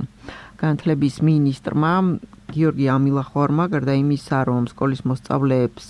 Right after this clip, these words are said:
ამ, ახალი სასწავლო წლის დაწყება მიულოცა, განაცხადა, რომ ამჟამად ქვეყნის მასშტაბით რეაბილიტაცია დაახლოებით ოთხას სკოლას უტარდება. ა, მინისტრმა თქვა, რომ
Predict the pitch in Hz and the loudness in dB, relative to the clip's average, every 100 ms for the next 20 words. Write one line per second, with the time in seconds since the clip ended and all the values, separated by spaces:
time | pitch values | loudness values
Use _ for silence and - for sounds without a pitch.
0 | - 123 117 123 - 127 - 127 - 131 | -4 0 2 0 -2 -6 -4 -4 -4 -6
1 | - 135 131 123 117 - 127 123 - 139 | -4 -2 0 -2 -2 -2 -2 -4 -4 -4
2 | 127 - 135 123 120 123 131 139 139 - | -4 -4 -4 0 0 2 0 0 0 -2
3 | 185 151 135 - - 98 160 165 143 143 | -2 0 -2 -2 -4 0 2 2 0 0
4 | 147 156 - - - - - - - 214 | 0 0 -6 -18 -20 -20 -20 -16 -4 -2
5 | 160 139 156 156 - 156 147 160 175 180 | 0 -2 0 0 0 -2 0 2 0 0
6 | 165 160 147 151 139 139 135 - 143 156 | 0 2 0 0 0 -2 -4 -2 -2 0
7 | 156 143 - 139 160 160 156 139 - 139 | 0 -2 0 0 0 0 0 -2 -4 -4
8 | 143 - 143 127 123 - 120 - - 113 | -4 -4 0 2 0 -2 -6 -6 -6 -4
9 | - 90 - - - - - - - 147 | -4 -4 -8 -16 -20 -20 -20 -8 0 2
10 | 139 143 170 165 151 - 127 143 139 - | 2 2 2 2 0 -4 0 0 -2 -2
11 | 160 147 170 | 0 2 2